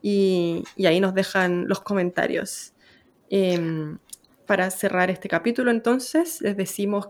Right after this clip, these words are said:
que estamos en todas nuestras redes como Coreanamente Hablando. Em, nos pueden pillar en Instagram, en Facebook y en YouTube. Y, y bueno, y aprovecho de decirles que yo soy Claudia, o Coreanizada en las redes.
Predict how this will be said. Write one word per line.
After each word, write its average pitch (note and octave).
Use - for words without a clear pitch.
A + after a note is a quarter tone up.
que F3+
estamos F#3
en F3
todas A3
nuestras A#3
redes F#3
como F3+
Coreanamente E3
Hablando. F#3+
Em, F3
nos F3+
pueden F#3
pillar E3+
en A3+
Instagram, -
en G#3+
Facebook -
y F#3
en E3+
YouTube. D4
Y, F#3
y -
bueno, A#3+
y A3+
aprovecho G3+
de A#3+
decirles B3
que A3
yo G#3
soy F3+
Claudia, G3
o F3
Coreanizada E3+
en E3
las F#3
redes. -